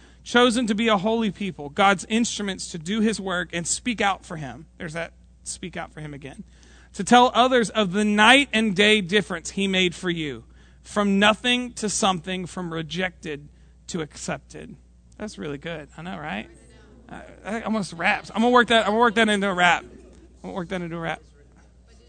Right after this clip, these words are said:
I did write that down. Actually, fir-,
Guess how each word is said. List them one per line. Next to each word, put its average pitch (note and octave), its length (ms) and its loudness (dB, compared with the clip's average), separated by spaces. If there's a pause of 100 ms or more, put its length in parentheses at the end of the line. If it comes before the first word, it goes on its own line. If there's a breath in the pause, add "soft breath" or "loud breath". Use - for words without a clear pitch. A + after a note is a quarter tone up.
(640)
I F3 60 -8
did F#3 160 -4
write E3+ 140 -4
that D#3+ 100 -8
down. D#3+ 260 -12 (300)
Actually, A#3 560 4 (400)
fir-, C4 160 0